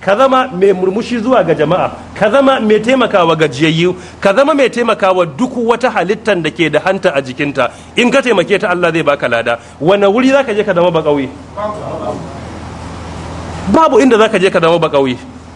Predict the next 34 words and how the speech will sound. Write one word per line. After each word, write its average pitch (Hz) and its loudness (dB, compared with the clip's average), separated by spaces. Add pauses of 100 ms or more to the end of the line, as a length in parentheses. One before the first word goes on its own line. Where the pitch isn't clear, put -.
(1600)
So 175 0
da 190 4
ka 196 0
addinin 160 2
mu 151 4
wayayyen 151 2
addini 123 -2
ne. 104 -6 (360)
Mu 147 4
ɗauki 190 2
addini 185 2
a 156 0
cikin 175 0
dukkan 240 0
rayuwarmu. 151 2 (260)
Takaita 226 0
addini 185 0
zuwa 180 2
ga 156 0
zamantakewarmu 151 2
na 160 2
aure 175 2 (220)
da 147 2
ranar 190 2
Juma'a 202 0
da - 2
bukukuwa 170 0 (240)
yake 196 2
sa 170 2
musulmai 165 2
su 185 -2
walakantar 160 2
da 170 2
addini. 156 0